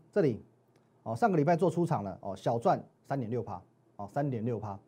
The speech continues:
哦，各位，哦，这个 <laughs> 三趴四趴不嫌少啊，三趴 四趴不要嫌少，有赚就好，总比你追高套、追高套来得好，哦，来得好。再来嘞，哦，利率，哎，利率这部分我们也来看一下哦。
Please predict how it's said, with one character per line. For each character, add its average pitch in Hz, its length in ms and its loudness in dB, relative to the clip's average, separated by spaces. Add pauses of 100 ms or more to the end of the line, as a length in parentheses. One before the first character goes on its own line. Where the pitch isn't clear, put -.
(260)
哦， 110 180 -8
各 135 80 2
位， 110 160 0 (240)
哦， 95 240 -12
这 135 80 -6
个 127 200 0 (460)
<laughs> - 460 -20
三 202 300 2
趴 196 220 6
四 190 200 -2
趴 151 220 4
不 175 140 -2
嫌 120 220 -4
少 98 220 -10 (140)
啊， 101 140 -10
三 143 220 -2
趴 135 180 2
四 135 160 -4
趴 127 120 -2
不 - 120 -8
要 117 100 -2
嫌 101 160 -10
少， 87 160 -14
有 120 160 -6
赚 139 200 -2
就 131 120 0
好， 92 180 -10 (280)
总 147 200 0
比 151 100 0
你 110 140 -2
追 139 220 -2
高 135 180 2
套、 131 220 -2
追 120 180 -6
高 117 160 -2
套 120 300 -6
来 95 180 -8
得 98 100 -8
好， - 180 -16 (200)
哦， 98 120 -6
来 101 120 -4
得 104 100 -2
好。 92 180 -10 (340)
再 214 120 6
来 165 140 8
嘞， 156 200 4 (300)
哦， 98 140 -6
利 170 140 0
率， 160 180 0 (580)
哎， - 60 -10
利 151 80 -4
率 156 60 -2
这 160 100 2
部 151 120 0
分 147 100 2
我 120 60 0
们 110 120 -4
也 - 20 -4
来 101 80 -2
看 120 180 -4
一 113 40 -2
下 120 160 2
哦。 95 140 0